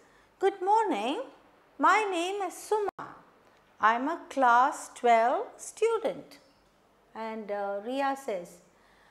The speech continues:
"Hello, Suma. How are studies going on? Now, what, what would you like to say about stray dog menace?" And, uh, Suma,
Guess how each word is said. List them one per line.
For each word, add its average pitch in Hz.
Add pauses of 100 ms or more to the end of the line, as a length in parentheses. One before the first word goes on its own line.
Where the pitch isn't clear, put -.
(200)
"Hello, 427
Suma. 392 (420)
How 285
are 254
studies 311
going 349
on? 330 (440)
Now, 240
what, 226 (100)
what 196
would 349
you 381
like 311
to 330
say 269
about 226
stray 294
dog 302
menace?" 285 (720)
And, 190
uh, 180
Suma, 277